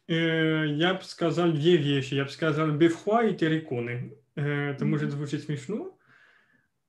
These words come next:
Speaker 1: <laughs> Может, это звучит смешно, но правда. Бефхуа — это, знаете, эти очень высокие башни. Написал пост об этом, э, в Инстаграме. Э, да, засмеялся. И,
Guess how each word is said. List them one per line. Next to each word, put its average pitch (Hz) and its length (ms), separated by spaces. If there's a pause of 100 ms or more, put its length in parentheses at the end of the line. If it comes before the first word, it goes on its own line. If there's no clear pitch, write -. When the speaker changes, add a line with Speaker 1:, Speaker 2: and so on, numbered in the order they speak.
Speaker 1:
<laughs> 131 140
Может, 170 240
это 160 120
звучит 160 300
смешно, 175 320
но 208 160
правда. 147 380
Бефхуа — 175 360
это, 180 480
знаете, 170 320
эти 160 260 (300)
очень 165 320
высокие 151 580
башни. 165 580 (320)
Написал 139 480
пост 147 340
об 131 140
этом, 123 600
э, 135 120
в 127 80
Инстаграме. 208 760 (800)
Э, 151 800 (640)
да, 135 300
засмеялся. 147 680 (1300)
И, 170 420